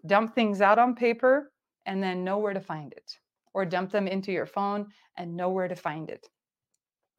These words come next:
Then number three, implement a weekly deep cleaning system. And number four, clean the kitchen after every meal. The most important meal is dinner.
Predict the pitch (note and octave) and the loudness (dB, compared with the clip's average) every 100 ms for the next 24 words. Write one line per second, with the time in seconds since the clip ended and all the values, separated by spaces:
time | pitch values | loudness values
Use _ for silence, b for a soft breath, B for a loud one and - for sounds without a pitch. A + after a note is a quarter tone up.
0 | _ G3 F#3 F#3+ G3+ G3 B3 C4+ D4+ b | _ 0 2 2 0 0 0 2 0 b
1 | b b _ B3+ C#4+ C#4+ C#4 C#4 C#4+ G#3 | b b _ -2 0 2 2 2 -2 -2
2 | F#3 F#3+ A#3 A3+ B3 A3 G3+ G#3 - G3 | -2 -2 -4 -4 -4 -2 -2 -4 -4 -4
3 | F#3 E3+ - E3+ - - D#3 _ _ _ | -4 -6 -8 -10 -10 -20 -20 _ _ _
4 | _ _ _ _ _ - G3 F#3+ F#3 F#3 | _ _ _ _ _ -2 2 2 0 -2
5 | - C4+ C#4 D4 - _ - G#3 G3+ G3 | 6 8 8 6 -2 _ -4 -2 -2 -2
6 | A3+ G#3 F#3+ F#3 - F3+ F#3 F#3 F#3 B3 | -2 0 -2 0 0 0 0 2 2 2
7 | D#4 _ _ _ - F3 F3 F3+ E3+ G3+ | 0 _ _ _ -12 -10 -8 -8 -2 0
8 | G3+ G#3 G#3 F#3+ G3 D#3+ F3 F3+ C4 | 0 -2 -2 -2 -4 -4 -4 0 -2